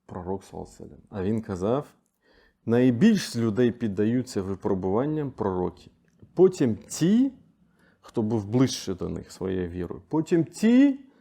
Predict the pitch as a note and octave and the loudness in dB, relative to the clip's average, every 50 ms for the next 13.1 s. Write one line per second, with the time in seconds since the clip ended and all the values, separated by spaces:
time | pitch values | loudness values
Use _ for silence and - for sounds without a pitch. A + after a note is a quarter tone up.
0 | _ _ - - _ _ _ _ _ - - - - F3 E3 D3+ D3 F3+ G#3+ G#3+ | _ _ -20 -20 _ _ _ _ _ -20 -10 -2 2 4 4 4 6 4 6 4
1 | F#3 - - - - _ _ _ _ _ - - - - C#3 B2+ B2 A#2 G#2 A2 | 4 2 -4 -14 -20 _ _ _ _ _ -20 -14 -6 0 2 4 4 4 6 6
2 | C#3 D#3+ G#3+ A3 G#3+ - - - F3+ D#3+ C#3 D3+ D3+ D3 C3+ A2 F2+ - - - | 8 8 8 8 6 2 4 4 4 6 6 4 4 4 4 2 0 -2 -8 -20
3 | - - - - B2 A2+ A2 G#2+ G2+ A#2 D#3+ F#3 E3+ C3+ G#2 A2 A2+ G2+ - B2+ | -20 -14 -6 -4 -4 -2 -2 0 2 4 4 4 4 2 0 -2 -4 -2 0 0
4 | D#3 D3+ C3+ B2+ A#2+ A2+ G#2 - - G#2 F#2 F2 A2+ F3 - - - - B2+ A#2 | 0 0 0 0 -2 -2 -2 -4 -6 -8 -6 -4 -4 -6 -6 -6 -6 -4 -2 -2
5 | C#3+ F3+ D#3 D3 C#3 A#2 F#2 G#2 A2 - - - - A#3 G#3 - E3 C#3 A#2+ A2 | -2 -2 0 -2 -2 -2 -2 -4 -8 -8 -8 -6 -2 -2 -2 0 0 0 0 0
6 | G2 G2 - - G2 G2+ G2+ G2 F#2 F#2 E2+ E2+ F2+ F#2 F2+ F2 - - _ _ | -2 -4 -6 -6 -4 -4 -2 -4 -4 -6 -6 -6 -6 -6 -6 -6 -8 -14 _ _
7 | _ _ _ _ _ - G#2 G2+ G2 F#2+ - - - C#3+ B2+ B2+ A#2+ B2+ B2+ A2 | _ _ _ _ _ -16 -10 -10 -10 -10 -8 -6 -6 -4 -2 -2 -2 -2 -2 -2
8 | G#2+ A#2 A2+ G#2+ G#2 - - - - _ - F3+ F#3+ F#3 - - D#3+ C3+ A#2+ G#2+ | -2 -2 -2 -2 -4 -6 -10 -14 -12 _ -4 -4 -4 -4 -4 -4 -4 -4 -4 -4
9 | G#2 G#2 G#2+ G#2 A2 C#3+ D#3 - - F3+ G3 G#3 - _ _ _ _ _ _ _ | -4 -6 -6 -4 -4 -6 -8 -6 -6 -6 -6 -6 -8 _ _ _ _ _ _ _
10 | _ _ _ _ _ _ _ _ _ _ - A2+ G2 F2+ F#2+ F#2 C3 D#3+ D#3 - | _ _ _ _ _ _ _ _ _ _ -6 -6 -6 -6 -6 -4 -4 -4 -4 -4
11 | - - C#3 C3+ C3 B2 - - A2 G#2 G#2 A2 A#2+ A#2+ A2 A2 G2 - - G2 | -6 -4 -2 -2 -2 -2 -4 -6 -8 -8 -8 -6 -8 -8 -8 -8 -10 -6 -6 -6
12 | G2 F#2 - - - - - - G2 G#2+ B2+ B2+ - - G3 G3 D#3+ D#3+ F3+ F3+ | -6 -6 -10 -18 -20 -18 -12 -4 -2 -2 -2 -2 0 2 4 4 6 6 6 6
13 | E3+ | 6